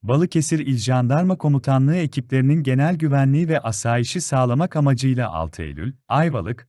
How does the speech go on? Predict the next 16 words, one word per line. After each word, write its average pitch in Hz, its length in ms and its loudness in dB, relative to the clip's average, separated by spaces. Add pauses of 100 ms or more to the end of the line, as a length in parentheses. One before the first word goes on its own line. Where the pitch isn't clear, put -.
(100)
Bandırma, 117 800 -2
Bigadiç, 117 600 -4 (100)
Burhaniye, 127 760 -2 (100)
Edremit, 123 540 -2 (140)
Erdek, 113 520 -4 (120)
Gömeç, 120 600 -2
Gönen, 123 460 0 (140)
İvrindi, 104 580 -4 (100)
Karesi, 117 580 -4 (140)
Kepsut, - 520 -4 (180)
Marmara 135 520 2
ve 156 80 0
Sındırgı 135 480 0
ilçelerinde 131 680 0
on 143 220 0
altı, 113 440 -2